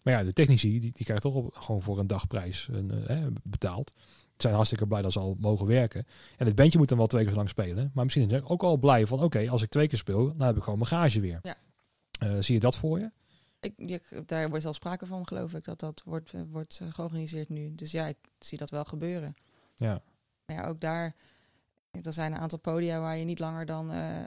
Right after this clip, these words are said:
Speaker 2: ehm, twaalf, veertien, zestien uur mag werken.
Speaker 1: Ja.
Speaker 2: Eh, v-, vanwege de regels, eh, de,
Speaker 1: Ja.
Speaker 2: de we-, ja, dan, dan, en dan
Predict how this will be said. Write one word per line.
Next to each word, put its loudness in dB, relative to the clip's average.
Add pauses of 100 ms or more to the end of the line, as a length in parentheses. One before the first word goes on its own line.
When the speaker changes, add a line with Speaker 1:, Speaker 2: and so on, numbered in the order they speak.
(120)
Speaker 2:
ehm, -10 (720)
twaalf, -8
veertien, -8
zestien -6
uur -6
mag -8
werken. -6
Speaker 1:
Ja. -4 (180)
Speaker 2:
Eh, -12
v-, -20
vanwege -10
de -8
regels, -10
eh, -10
de, -8
Speaker 1:
Ja. -4
Speaker 2:
de -20
we-, -14 (1040)
ja, -6
dan, -6
dan, -4
en -8
dan -6